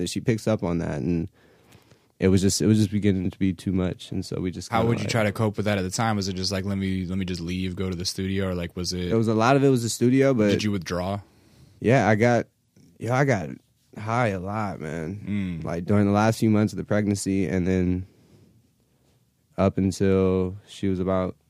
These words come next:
Speaker 1: you know, three, four months.
Speaker 2: Mm.
Speaker 1: Like, I was getting high a lot.
Speaker 2: Did you feel like you were already checked out at that point?
Speaker 1: Oh, yeah, I was.
Speaker 2: You just had to, like, gather up the nuts to say something? Or
Speaker 1: Yeah,
Speaker 2: what?
Speaker 1: it was,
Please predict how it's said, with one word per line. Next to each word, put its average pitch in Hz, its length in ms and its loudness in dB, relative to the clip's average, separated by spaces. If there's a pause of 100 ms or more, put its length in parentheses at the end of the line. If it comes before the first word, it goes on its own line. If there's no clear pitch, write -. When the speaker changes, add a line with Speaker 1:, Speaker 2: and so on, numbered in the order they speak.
Speaker 1:
you 92 60 -6
know, 95 300 0
three, 98 220 0
four 95 280 -4
months. 95 640 0
Speaker 2:
Mm. 98 320 -4 (960)
Speaker 1:
Like, - 180 -10
I 98 140 2
was 95 140 2
getting 87 300 -4
high 95 380 -2
a - 160 -12
lot. 50 800 -10
Speaker 2:
Did 113 140 -4
you 113 80 0
feel 113 240 0
like 107 140 0
you 104 80 0
were 107 80 0
already 107 180 0
checked 107 320 0
out 120 320 -2
at 110 140 -4
that 117 180 0
point? 120 300 -2 (380)
Speaker 1:
Oh, 95 100 0
yeah, 95 380 2 (100)
I 95 140 0
was. 95 300 -2
Speaker 2:
You 107 140 -2
just 101 140 0
had 104 140 -2
to, 101 40 -2
like, 95 180 -2
gather 98 340 -2
up 98 160 -6
the 95 100 -4
nuts 95 280 -2
to 95 120 -4
say 95 200 0
something? 101 400 -4
Or 95 80 -2
Speaker 1:
Yeah, 98 320 6
Speaker 2:
what? 87 120 2
Speaker 1:
it 98 60 4
was, 95 420 0